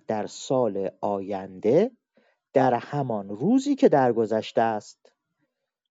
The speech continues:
در این مدت مرده را در تابوت گذاشته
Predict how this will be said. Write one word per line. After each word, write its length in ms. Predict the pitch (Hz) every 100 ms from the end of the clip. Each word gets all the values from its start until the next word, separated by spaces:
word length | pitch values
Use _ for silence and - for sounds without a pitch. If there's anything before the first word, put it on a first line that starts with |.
| _
در 180 | 151 151
این 200 | 160 139
مدت 560 | 113 110 - 113 - 127
مرده 400 | 123 120 147 135
را 140 | 107
در 280 | - 117 107 -
تابوت 580 | - 117 104 - 196
گذاشته 720 | - 254 262 269 - 285 285